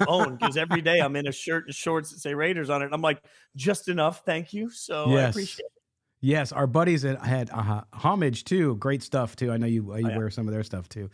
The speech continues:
Speaker 1: I love
Speaker 2: It's
Speaker 1: them.
Speaker 2: great.
Speaker 1: They're great.
Speaker 2: Great stuff. Well, Jason, thanks, man. We really appreciate you being with us, and I do endorse your draft show because it is like,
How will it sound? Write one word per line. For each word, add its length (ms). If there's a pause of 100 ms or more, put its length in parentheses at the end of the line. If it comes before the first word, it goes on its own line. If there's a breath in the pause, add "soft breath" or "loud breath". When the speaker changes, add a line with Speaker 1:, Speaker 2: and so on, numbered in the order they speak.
(140 loud breath)
Speaker 1:
I 40
love 200
Speaker 2:
It's 120
Speaker 1:
them. 60
Speaker 2:
great. 180
Speaker 1:
They're 80
great. 80
Speaker 2:
Great 180
stuff. 220 (340 loud breath)
Well, 160
Jason, 320
thanks, 280
man. 200
We 140
really 300
appreciate 460
you 60
being 240
with 140
us, 160
and 280
I 200
do 320
endorse 360
your 60
draft 340
show 160
because 300
it 180
is 280
like, 260